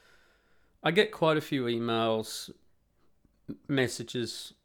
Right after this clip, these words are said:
from younger guys, you know, appreciating my little series on the twenty-eight traits of the modern man.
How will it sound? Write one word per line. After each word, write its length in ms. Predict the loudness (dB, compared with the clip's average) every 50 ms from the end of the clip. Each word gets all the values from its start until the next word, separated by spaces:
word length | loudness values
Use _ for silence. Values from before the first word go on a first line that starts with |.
| _ _ -20 _ _ _ _ _ _ _ _ _ _ _ _ _ _ _ _ _ _ _ _ _ _ _ _ _ _ -20 _ _ _ _ -12
from 220 | -6 -4 -2 0
younger 280 | 0 0 0 0 -2 -2
guys, 880 | 0 2 4 4 6 6 4 4 2 0 -2 -6 -10 -10 -12 -14 -18 -20 _ _ -10
you 100 | -8 -6
know, 240 | -4 -4 -6 -6 -6
appreciating 760 | -8 -8 -4 -2 -2 -2 -2 -2 -2 -2 0 -2 -4 -4 -8 -12 _ _ _ _ _ _ _ _ _ _ _ _ _ _ _ _ _ _ _ _ _ _ _ -20 -20 -20 _ _ -20 -18 -6
my 160 | -2 0 0
little 220 | 0 0 -4 -6 -6
series 540 | -4 -4 -4 -4 -2 -4 -8 -8 -10 -12 -12
on 80 | -10
the 160 | -10 -10 -12 -14 -20 _ _ _ _
twenty-eight 460 | -8 -4 -4 -2 -2 -4 -6 -6 -10
traits 360 | -10 -8 -6 -6 -6 -6 -8
of 60 | -8
the 60 | -8 -6
modern 340 | -8 -8 -8 -8 -8 -6
man. 460 | -6 -6 -4 -4 -4 -4 -4 -6 -8